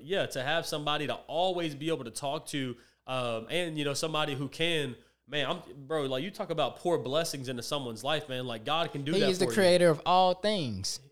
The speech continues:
Speaker 2: That's it. Like,
Speaker 1: It's
Speaker 2: he's,
Speaker 1: nothing
Speaker 2: he's,
Speaker 1: that he cannot do.
Speaker 2: he's the
Speaker 1: Nothing.
Speaker 2: all-powerful, all-knowing, and, and, and so to have somebody like that in my corner, man, that's, that's the biggest blessing of 'em all. So, man, we really just wanted to get on here and talk to y'all about
Speaker 1: Yep.
Speaker 2: something that is, uh, yeah, like, the,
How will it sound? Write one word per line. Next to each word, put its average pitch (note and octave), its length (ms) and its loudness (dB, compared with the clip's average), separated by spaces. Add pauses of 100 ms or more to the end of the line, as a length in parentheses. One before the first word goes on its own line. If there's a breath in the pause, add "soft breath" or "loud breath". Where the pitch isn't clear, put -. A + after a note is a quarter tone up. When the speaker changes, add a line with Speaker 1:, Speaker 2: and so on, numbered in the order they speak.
(400)
Speaker 2:
That's C#3+ 160 -4
it. G#3+ 320 -6
Like, C3 140 -4
Speaker 1:
It's F3+ 160 4
Speaker 2:
he's, F3+ 80 2
Speaker 1:
nothing A3 240 6
Speaker 2:
he's, G#3+ 80 0
Speaker 1:
that G#3 120 -2
he A3 100 -8
cannot A3 380 -4
do. A#3+ 300 4
Speaker 2:
he's D3+ 160 2
the D#3+ 60 6
Speaker 1:
Nothing. G3+ 340 6
Speaker 2:
all-powerful, D#3 460 4
all-knowing, C#3+ 1040 0
and, B2+ 220 -4
and, C3 220 -6
and B2+ 160 -8
so C#3 160 -2
to B2+ 60 -4
have D#3+ 300 0
somebody D3+ 300 -2
like C3 260 -4
that D3+ 160 2
in C3+ 60 -2
my C3+ 160 -2
corner, D#3 320 -4
man, B2+ 260 -2
that's, C#3+ 340 -4 (280)
that's D#3 160 0
the C#3+ 80 -8
biggest C3+ 320 0
blessing C3+ 320 -2
of C3+ 120 0
'em B2 100 -4
all. C3+ 180 2
So, C3 220 -4 (280 loud breath)
man, E3+ 120 2
we G3+ 80 4
really C#4 180 -2
just G3+ 140 -4
wanted G#3 160 -2
to D#3 60 -8
get F#3 120 2
on F#3 140 0
here F#3 100 0
and E3+ 80 -2
talk F3+ 280 -2
to D#3+ 40 -6
y'all D#3 160 2
about D3 220 0
Speaker 1:
Yep. - 40 -2
Speaker 2:
something D3+ 260 2
that C#3+ 180 0
is, C3 160 -4
uh, C3 300 0
yeah, C#3+ 240 0
like, A#2 260 -4
the, B2+ 80 -2